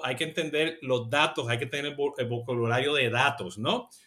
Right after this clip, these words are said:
Y yo creo que eso es importante, qué bueno que ustedes tienen, empiezan en el tope, porque a mucha gente también empieza abajo. Vamos a, a, a capacitar a los data science, ¿no?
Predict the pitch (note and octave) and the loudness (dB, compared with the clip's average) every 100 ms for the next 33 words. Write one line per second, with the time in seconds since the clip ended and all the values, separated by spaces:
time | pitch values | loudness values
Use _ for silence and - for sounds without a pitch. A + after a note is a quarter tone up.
0 | _ _ _ C3 B2+ C#3+ D#3 F3 F3+ F3 | _ _ _ -2 0 2 2 4 4 2
1 | F3+ E3+ E3 F3+ F3+ E3 C#3+ C#3 E3 F3 | 4 2 6 4 4 2 2 4 4 2
2 | E3 E3 E3 E3 E3 E3 E3 - _ _ | 2 4 4 4 2 2 2 -2 _ _
3 | A#2 B2 D#3+ E3 F3 E3+ - C#3+ B2+ F3+ | -6 0 4 6 6 4 4 6 6 6
4 | G3+ - C#3+ A#2 B2 B2 B2+ E3 D#3+ D#3+ | 4 2 -4 0 0 0 0 2 2 0
5 | F3 D#3 D#3 C3 D3+ D3 F#3+ F3+ A2+ A2+ | -2 -2 -2 -4 0 6 8 6 4 2
6 | C#3+ D3 - C#3+ A#2+ F#2+ - _ B2+ A2 | 2 0 0 0 0 0 -8 _ -4 -2
7 | B2 A#2 A#2 A#2 A2+ D3 C#3 A#2+ C3+ D#3 | -2 -2 -2 0 0 2 0 0 4 4
8 | B2+ F#2 A2 E3+ C4 | 4 -2 -2 -2 -2